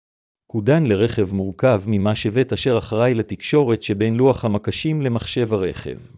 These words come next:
האימון על ההנאה, מערכת הזרקת הדלק ולמעשה על תפעול שוטף של הרכב.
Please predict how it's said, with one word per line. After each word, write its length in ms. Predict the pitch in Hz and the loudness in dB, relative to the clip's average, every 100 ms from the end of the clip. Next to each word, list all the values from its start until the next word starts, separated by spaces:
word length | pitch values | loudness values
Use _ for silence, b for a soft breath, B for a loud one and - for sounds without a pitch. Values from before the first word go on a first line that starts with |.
| _ _ - | _ _ -2
האימון 480 | 110 104 120 151 156 | 0 2 2 0 0
על 180 | 120 | 2
ההנאה, 500 | 107 98 95 87 76 67 _ - | 2 2 -2 -4 -8 -10 _ -6
מערכת 420 | 98 123 160 135 | -2 0 -2 -2
הזרקת 520 | 101 90 92 - 120 107 | -2 -2 -2 0 0 -2
הדלק 520 | 92 117 117 110 - | 0 0 2 -2 -2
ולמעשה 540 | 101 98 98 - 143 | -2 -2 -2 0 2
על 100 | 127 | 2
תפעול 480 | 113 110 - 143 147 | -2 -8 -4 0 0
שוטף 440 | - 123 - 143 | 0 -2 2 0
של 220 | - 131 113 | 0 0 0
הרכב. 460 | 95 80 - 64 | 0 -6 -8 -12